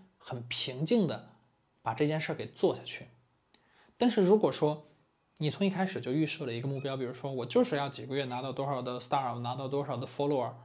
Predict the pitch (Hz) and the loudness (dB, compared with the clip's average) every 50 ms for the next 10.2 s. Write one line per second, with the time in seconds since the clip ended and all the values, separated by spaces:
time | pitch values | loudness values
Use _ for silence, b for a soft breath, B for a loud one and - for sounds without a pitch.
0 | B B B B B B B B B 190 185 185 196 240 262 - 156 135 143 151 | B B B B B B B B B 0 2 2 2 0 0 -2 -4 -6 -4 -4
1 | 127 127 127 - - 165 175 180 156 147 147 160 151 147 - 143 - - 143 131 | -6 -6 -6 -4 -2 -2 0 0 2 2 2 0 0 -4 -6 -6 -6 -6 -6 -8
2 | - - - b b b b b b b _ _ _ _ - 185 214 220 170 - | -10 -14 -20 b b b b b b b _ _ _ _ 4 6 8 8 8 6
3 | - - 160 185 190 185 170 135 127 127 - 170 151 127 120 - 165 160 175 151 | 6 4 4 6 6 6 4 2 0 0 0 0 -2 -2 -2 -2 -2 0 0 -2
4 | 127 120 120 - 131 127 123 - - - - _ _ _ _ _ _ _ _ _ | -2 -4 -2 -2 -2 -4 -4 -8 -12 -20 -20 _ _ _ _ _ _ _ _ _
5 | _ _ _ _ - 180 180 156 160 156 143 147 143 123 117 - 120 - - 131 | _ _ _ _ 6 6 6 8 6 2 0 -2 -2 -4 -4 -6 -8 -6 -6 -8
6 | 131 156 - _ _ _ _ _ _ b b b b b b 196 202 165 156 170 | -8 -8 -12 _ _ _ _ _ _ b b b b b b 6 8 8 6 4
7 | 160 147 165 - - 143 - - - - 135 - - 127 143 123 - - - - | 2 2 0 0 -2 -4 -4 -4 -2 -2 -2 -2 -2 -6 -6 -8 -8 -10 -8 -2
8 | - 165 147 131 120 - - _ _ _ _ _ _ _ _ _ _ _ _ _ | 0 0 0 0 -2 -12 -18 _ _ _ _ _ _ _ _ _ _ _ _ _
9 | _ _ _ _ _ _ _ _ _ _ - - - 156 151 147 135 120 175 151 | _ _ _ _ _ _ _ _ _ _ -10 -2 2 4 6 6 6 6 6 4
10 | - - - | 4 4 -2